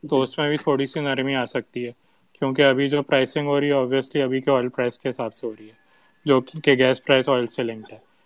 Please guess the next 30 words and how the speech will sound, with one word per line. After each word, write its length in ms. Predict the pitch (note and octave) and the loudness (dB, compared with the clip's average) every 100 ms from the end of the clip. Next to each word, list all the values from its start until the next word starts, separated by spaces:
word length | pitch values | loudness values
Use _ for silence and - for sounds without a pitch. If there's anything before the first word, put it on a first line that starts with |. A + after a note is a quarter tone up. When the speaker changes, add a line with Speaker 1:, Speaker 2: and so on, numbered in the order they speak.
| _ _ | _ _
Speaker 1:
तो 120 | C#3 | -2
उधर 220 | B2+ C3 C3 | 0 0 -2
से 160 | - | 2
आपको 260 | C#3+ C3+ D3+ | 2 2 2
एक 180 | C#3 D3+ | 2 2
leverage 360 | C#3 C3+ C#3 | 0 0 -2
मिल 180 | D3 C3+ | -2 -2
जाएगा। 260 | C3+ C3+ C#3 | 0 0 0
फिर 200 | D3 C3+ | 0 0
आपकी 280 | B2+ - | 0 0
एलएनजी 440 | C#3+ B2 B2 B2+ C#3 | -2 -2 -4 -6 -6
की 260 | D#3+ D3 - _ _ _ _ _ - | -4 -4 -6 _ _ _ _ _ 2
जो 120 | C#3+ | 4
cargoes 560 | C#3+ C3+ C3 C#3 D3 D3+ | 6 6 6 4 0 0
हैं, 80 | |
वो 140 | C#3+ D3 | -4 -4
थोड़े 260 | D#3 C#3+ | -4 -4
से 160 | C#3 D3+ | -6 -10
नीचे 260 | C#3+ C3 D3 | -14 -8 -6
आने 220 | C3+ C3 | -6 -8
start 320 | - C#3 B2+ | -8 -8 -6
हो 100 | B2+ | -6
जाएं, 260 | A#2+ - - - - | -6 -6 -6 -4 -2
Speaker 2:
<clears throat> 40 | - | -2
Speaker 1:
तो 140 | D3 | -2
वैकॉक 480 | C3+ C3 - D3 - | -2 -2 -2 -2 -2
की 100 | D#3 | -4
जब 180 | C#3+ C#3+ | -2 -2
implementation 840 | C#3 B2+ C#3 C3+ B2+ C3 B2+ D3+ | -4 -6 -6 -6 -6 -6 -4 -6
होगी, 340 | C#3+ C3+ C3+ | -4 -6 -6